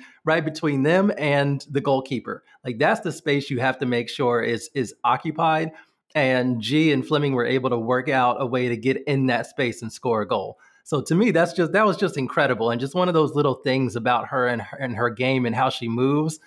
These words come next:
that makes me really excited about her as a player. And I am hoping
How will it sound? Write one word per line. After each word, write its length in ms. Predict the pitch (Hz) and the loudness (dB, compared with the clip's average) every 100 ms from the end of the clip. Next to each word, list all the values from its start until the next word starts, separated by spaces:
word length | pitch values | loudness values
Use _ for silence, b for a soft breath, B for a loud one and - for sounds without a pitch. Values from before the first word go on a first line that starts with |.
| b b _ | b b _
that 120 | 135 | -2
makes 240 | 131 127 | 0 -2
me 80 | 139 | -4
really 300 | 120 151 151 | -2 0 2
excited 580 | 120 - - 139 131 107 | -2 -4 -2 0 0 -4
about 260 | 101 107 - | -2 -4 -2
her 240 | 107 110 | -4 -2
as 160 | 113 107 | -2 -6
a 40 | |
player. 420 | - 123 110 104 | -4 -2 -2 -2
And 160 | 110 110 | -2 0
I 180 | 113 120 | 0 0
am 180 | 151 | 0
hoping 480 | 143 135 131 123 120 | 0 -2 -2 -4 -6